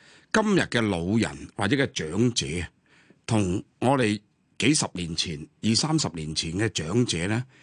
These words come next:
係已經唔同晒嗰個概念。咁今日嘅長者呢，第一，佢有經濟能力；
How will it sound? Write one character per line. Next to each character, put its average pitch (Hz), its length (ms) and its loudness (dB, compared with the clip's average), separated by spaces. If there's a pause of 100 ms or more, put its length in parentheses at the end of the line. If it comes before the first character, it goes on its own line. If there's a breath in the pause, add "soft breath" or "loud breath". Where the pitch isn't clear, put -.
(200 soft breath)
係 98 140 2
已 95 220 4
經 156 160 4 (260)
唔 82 180 -2
同 82 360 -6
晒 104 300 0
嗰 123 180 0
個 92 480 -2
概 104 320 0
念。 87 220 -4 (560 soft breath)
咁 185 200 2 (140)
今 220 260 2
日 156 60 6
嘅 127 200 2
長 123 380 2
者 98 280 2
呢， 151 180 2 (560 soft breath)
第 113 100 0
一， 131 80 4 (220)
佢 117 180 2
有 104 400 0
經 160 180 4
濟 120 140 2
能 80 200 -6
力； 82 100 -8